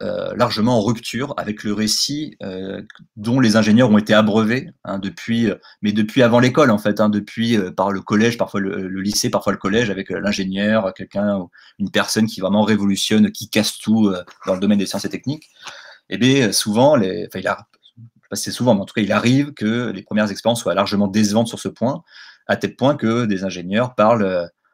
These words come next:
d'être des ingénieurs de base ou des, euh, O S, donc des ouvriers spécialisés de l'an deux mille, euh,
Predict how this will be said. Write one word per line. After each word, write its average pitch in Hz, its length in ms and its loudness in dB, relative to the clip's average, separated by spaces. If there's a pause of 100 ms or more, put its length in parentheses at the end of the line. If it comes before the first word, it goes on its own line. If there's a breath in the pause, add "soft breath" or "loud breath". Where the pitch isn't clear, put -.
(180)
d'être 90 400 -16
des 87 280 -6
ingénieurs 113 360 2
de 104 120 2
base 107 320 2
ou 92 60 -8
des, 95 380 -6
euh, 90 140 -6 (120)
O 107 120 4
S, 110 180 0
donc 87 140 -14
des 90 160 -12
ouvriers 104 260 2
spécialisés 98 460 -4
de 101 60 -4
l'an 98 100 -4
deux 95 80 -8
mille, 110 260 -6 (800 loud breath)
euh, 98 160 -16